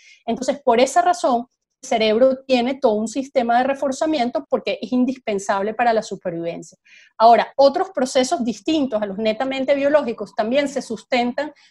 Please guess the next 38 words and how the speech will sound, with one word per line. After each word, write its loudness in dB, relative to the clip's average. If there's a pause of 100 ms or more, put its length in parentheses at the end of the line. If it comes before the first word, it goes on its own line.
(140)
sobre 2
la, 2
la, -2
el -6
sistema -2
de 4
reforzamiento -2
del 4
cerebro. 0 (260)
Bueno, 2
como 4
es 0
el 0
proceso 0
de 4
aprendizaje, 0
si -6
es -2
apropiadamente -2 (320)
adecuado, 2
por -8
eso -12 (100)
es -10
importante -6 (760)
reforzar -4
la -2
conducta. -2
El -2
sistema 0
de 4
reforzamiento -2
también -4
ta-, -2
se -6
activa 0
cuando 0
nos -4
enamoramos. 0